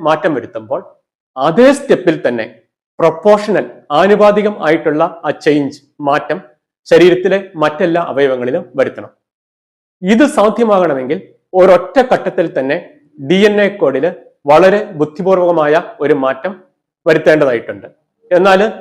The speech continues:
യാദൃശ്ചികമായി അരങ്ങേറുന്ന മ്യൂട്ടേഷനിലൂടെ ഒറ്റ സ്റ്റെപ്പിൽ തന്നെ ഡി എൻ എ കോഡിൽ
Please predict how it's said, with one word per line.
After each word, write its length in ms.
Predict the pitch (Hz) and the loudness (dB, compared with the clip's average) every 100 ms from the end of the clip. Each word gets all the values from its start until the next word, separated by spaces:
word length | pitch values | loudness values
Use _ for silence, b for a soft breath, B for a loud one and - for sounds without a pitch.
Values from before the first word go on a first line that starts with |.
| - - _ 165 | -18 -20 _ 2
യാദൃശ്ചികമായി 760 | 170 202 220 - 226 214 214 220 214 160 | 4 4 0 -4 -4 0 0 0 0 2
അരങ്ങേറുന്ന 520 | 180 190 202 190 170 202 - _ _ - | 2 2 0 0 -2 -8 -12 _ _ -2
മ്യൂട്ടേഷനിലൂടെ 760 | 165 175 190 180 165 131 113 151 - _ _ _ 180 | 2 4 2 0 -2 -6 -6 -8 -12 _ _ _ 0
ഒറ്റ 160 | 180 220 247 | 2 0 0
സ്റ്റെപ്പിൽ 340 | 214 190 165 147 | 0 0 -2 -2
തന്നെ 180 | 139 175 185 147 | -4 -6 -8 -4
ഡി 80 | 160 180 | 2 2
എൻ 80 | 180 175 | 4 2
എ 0 | 175 | 0
കോഡിൽ 240 | 147 175 | -2 -2